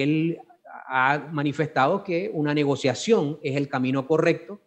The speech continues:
que no ve, eh, la sanción de una ley de este, de esta naturaleza. Sin embargo, el tema de las relaciones contractuales involucra diálogo, involucra acercamiento, involucra propuesta, contrapropuesta.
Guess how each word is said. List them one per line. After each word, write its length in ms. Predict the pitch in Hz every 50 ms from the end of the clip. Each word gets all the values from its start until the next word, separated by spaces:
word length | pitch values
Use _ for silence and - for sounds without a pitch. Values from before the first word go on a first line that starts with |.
| _ _ _
que 440 | - 139 131 135 160 196 220 - -
no 260 | 151 135 139 147 143 135
ve, 560 | 156 196 208 175 139 - - - _ _ _ _
eh, 600 | - 131 123 123 120 120 117 117 113 113 113 - - -
la 200 | 117 123 123 123
sanción 520 | - 127 123 123 - - 196 208 202 156
de 60 | 131
una 220 | 127 135 135 139 139
ley 260 | 135 139 143 143 139
de 80 | 139
este, 220 | 127 - - 156 -
de 120 | 131 131
esta 180 | 123 - - 147
naturaleza. 680 | 147 135 - 131 131 123 123 120 123 123 - 151 151 _ _ _ _ _ _ _ _
Sin 220 | _ - 160 143 147
embargo, 680 | 143 139 143 147 160 180 185 208 208 202 208 - - _ _ _ _
el 840 | - 143 135 135 131 131 131 127 131 123 120 117 117 113 127 - - _ _
tema 240 | 175 190 220 233 -
de 80 | 180
las 140 | 160 147 131
relaciones 460 | 135 135 135 123 - 170 185 214 208
contractuales 640 | - 196 175 147 135 127 - - 147 160 190 202 202
involucra 560 | 190 151 135 135 151 170 165 - 190 180 143
diálogo, 580 | 127 156 175 180 170 175 180 180 185 185 185 175
involucra 460 | 151 127 127 123 135 139 - - 147
acercamiento, 960 | 127 - 135 127 123 - 117 127 160 190 214 214 202 - 170 165 170 165 - - _ _ -
involucra 500 | 143 123 117 113 120 117 - 147 131 -
propuesta, 580 | - 113 - - 180 202 180 - - 147 131 -
contrapropuesta. 1040 | 127 120 113 - 113 104 - 110 110 - - 208 185 - - 151 151 147 - _